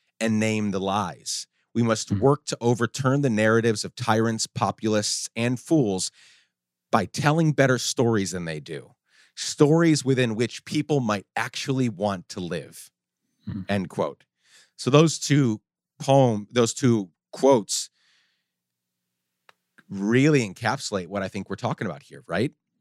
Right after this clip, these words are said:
Speaker 2: Yeah, that's fascinating quotes, for sure.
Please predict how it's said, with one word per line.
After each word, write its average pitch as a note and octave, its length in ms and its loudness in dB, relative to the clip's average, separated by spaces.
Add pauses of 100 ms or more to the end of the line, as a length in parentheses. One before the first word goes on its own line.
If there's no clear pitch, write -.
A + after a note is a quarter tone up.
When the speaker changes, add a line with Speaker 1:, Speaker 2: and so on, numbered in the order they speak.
(240)
Speaker 2:
Yeah, G#2+ 240 -2 (180)
that's A#2 220 -10
fascinating A2+ 520 -2
quotes, - 440 -8 (240)
for B2+ 80 -2
sure. A#2 400 -6